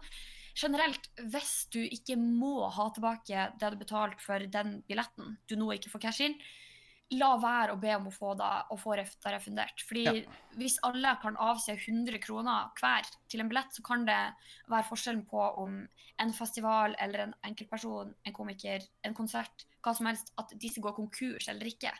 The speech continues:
Speaker 2: Ja.
Speaker 1: Eh, så la oss ta en liten dugnad der også.
Speaker 2: Vi
Speaker 1: Og
Speaker 2: tar
Speaker 1: ikke
Speaker 2: det.
Speaker 1: be om refusjon med mindre du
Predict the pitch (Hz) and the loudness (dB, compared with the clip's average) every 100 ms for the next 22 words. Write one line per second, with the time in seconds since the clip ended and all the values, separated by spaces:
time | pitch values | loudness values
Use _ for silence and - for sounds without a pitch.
0 | - _ 131 117 - - - _ _ 202 | -14 _ 0 0 -2 -20 -20 _ _ 0
1 | 226 226 226 226 311 330 - 320 285 247 | 4 4 4 2 2 2 2 2 2 0
2 | 233 247 254 240 196 214 208 220 - - | -4 -4 -4 -4 0 0 0 -4 -8 -12
3 | _ _ _ 220 214 220 - 233 254 226 | _ _ _ 2 4 4 2 4 4 2
4 | 220 220 226 214 196 208 202 202 190 196 | 0 -4 -6 -8 -8 -8 -4 -2 -2 -4